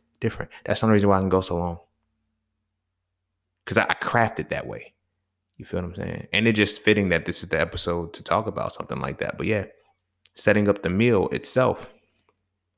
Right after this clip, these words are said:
is kinda what I do.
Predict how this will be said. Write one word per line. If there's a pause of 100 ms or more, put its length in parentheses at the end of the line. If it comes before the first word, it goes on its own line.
(920)
is (300)
kinda
what
I
do.